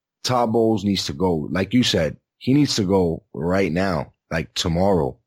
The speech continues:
You saw our center couldn't make a snap. He couldn't snap the ball in shotgun, yet you left him in the game. And now, because you left him in the game,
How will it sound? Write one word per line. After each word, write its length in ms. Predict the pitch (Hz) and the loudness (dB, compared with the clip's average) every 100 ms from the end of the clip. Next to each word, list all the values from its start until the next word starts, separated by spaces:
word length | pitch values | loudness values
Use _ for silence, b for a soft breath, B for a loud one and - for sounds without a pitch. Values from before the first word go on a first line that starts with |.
| _ _ _ | _ _ _
You 200 | - 123 | 0 2
saw 320 | 127 147 147 | 2 2 2
our 200 | 139 120 | 2 2
center 540 | 110 - 127 110 104 - _ _ _ - | 0 -2 -2 -2 -4 -8 _ _ _ -10
couldn't 420 | - 156 156 - | -2 0 0 -2
make 320 | 117 131 - | -2 -2 -2
a 80 | 101 | -4
snap. 520 | - 113 120 113 - _ _ _ _ _ _ _ - | -2 -4 -4 -4 -8 _ _ _ _ _ _ _ -4
He 140 | 135 | -4
couldn't 460 | - - 160 170 - | -2 -2 0 0 -2
snap 380 | - 139 143 | -4 -2 -4
the 80 | - | -4
ball 280 | 113 110 131 | -2 -2 0
in 80 | 117 | -2
shotgun, 640 | - 123 131 123 104 78 _ _ _ _ - | -2 -2 -2 -4 -6 -8 _ _ _ _ -4
yet 220 | 104 - | -2 -2
you 200 | 107 110 | -2 0
left 300 | 101 117 - | 2 0 -2
him 220 | - 127 | -4 -2
in 180 | - 117 | -2 -2
the 80 | 107 | -2
game. 500 | 85 101 104 90 87 _ | 0 0 0 0 -4 _
And 240 | - 101 101 | -2 2 2
now, 460 | 131 147 107 110 - _ _ _ - | 2 0 0 -2 -8 _ _ _ -12
because 300 | 92 104 98 | -4 0 0
you 80 | 104 | 2
left 240 | 120 117 | 0 0
him 120 | 110 | -2
in 80 | 107 | -2
the 60 | 95 | -2
game, 380 | 104 117 98 | -2 0 -2